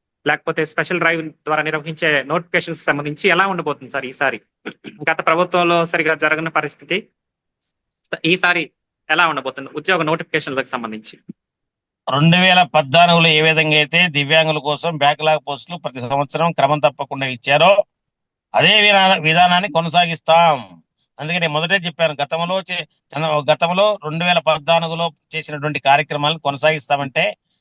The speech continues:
Speaker 2: బ్యాక్‌లాగ్ పోస్టులను ఐడెంటిఫై చేసి తప్పనిసరిగా మా వాళ్ళకి ప్రతి సంవత్సరం వాటిని ఇవ్వటం జరుగుతుంది. అవే కాకుండా డిఎస్సిలో కావచ్చు,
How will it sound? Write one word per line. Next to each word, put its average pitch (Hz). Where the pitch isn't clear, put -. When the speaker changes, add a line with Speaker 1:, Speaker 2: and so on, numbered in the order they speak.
Speaker 2:
బ్యాక్‌లాగ్ 175
పోస్టులను 165
ఐడెంటిఫై 151
చేసి 156
తప్పనిసరిగా 156
మా 135
వాళ్ళకి 151
ప్రతి 131
సంవత్సరం 190
వాటిని 143
ఇవ్వటం 151
జరుగుతుంది. 156
అవే 180
కాకుండా 185
డిఎస్సిలో 180
కావచ్చు, 180